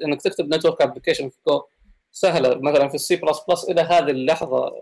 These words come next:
في ال إس تي إل اللي هي ستاندرد لايبرري اللي تطلع من الكوميتي حق ال سي بلس بلس، ما في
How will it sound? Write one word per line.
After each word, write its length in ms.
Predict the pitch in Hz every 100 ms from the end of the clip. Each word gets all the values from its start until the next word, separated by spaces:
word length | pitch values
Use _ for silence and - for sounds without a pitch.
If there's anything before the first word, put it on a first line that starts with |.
| - _ _ _ _ _ -
في 100 | 143
ال 80 |
إس 220 | 160 160 -
تي 240 | 156 165
إل 100 | 151
اللي 160 | 131 151
هي 60 |
ستاندرد 540 | 147 - 151 143 127 139
لايبرري 440 | 147 139 135 127
اللي 160 | 127 127
تطلع 360 | 127 - 143
من 140 | 135 135
الكوميتي 440 | 127 147 156 139
حق 60 | 135
ال 140 | -
سي 160 | - 131
بلس 260 | - - 165
بلس، 200 | 170 190
ما 100 | 185
في 160 | 185